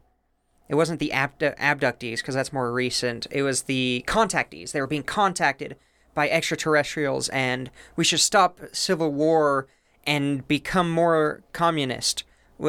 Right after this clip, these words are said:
everything kind of had a communist over it, which is also why the U S <laughs> investigated a lot of U F O groups, 'cause the beings on the U F Os and talking to these people would say, "No, you need to create a system with one currency, and that's a fair system," and, you know, all of these nice things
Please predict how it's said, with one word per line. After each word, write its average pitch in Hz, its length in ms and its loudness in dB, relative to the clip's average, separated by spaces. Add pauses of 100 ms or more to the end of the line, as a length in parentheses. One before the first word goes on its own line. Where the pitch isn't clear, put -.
everything 165 420 2
kind 151 160 0
of 131 80 -4
had 143 140 2
a 123 40 0
communist 135 600 -2
over 131 300 2
it, - 80 -8
which 160 180 0
is 156 80 0
also 170 200 4
why 156 120 4
the 131 160 -4
U 139 120 2
S 135 280 0 (100)
<laughs> - 120 -20
investigated 143 580 2
a 135 40 0
lot 127 160 2
of 123 80 -2
U 135 120 2
F 131 120 -2
O 240 120 6
groups, 143 320 -4 (320)
'cause 131 340 -2
the 139 240 2
beings 160 480 2
on 147 100 2
the 139 80 -2
U 147 160 4
F 139 140 -2
Os 147 280 4
and 131 140 -4
talking 151 260 0
to 135 40 -6
these 131 120 -4
people 135 220 -4
would 127 160 0
say, 135 340 0 (440)
"No, 233 100 6
you 214 140 4
need 208 100 4
to 175 60 4
create 196 320 4
a 170 40 2
system 180 360 4
with 147 140 2
one 196 400 2
currency, 165 880 2
and 131 220 0
that's 139 160 0
a 139 40 0
fair 196 260 2
system," 160 520 0
and, 135 200 -2
you 175 60 4
know, 170 80 2
all 208 180 6
of 196 60 0
these 170 140 0
nice 190 280 2
things 160 540 -2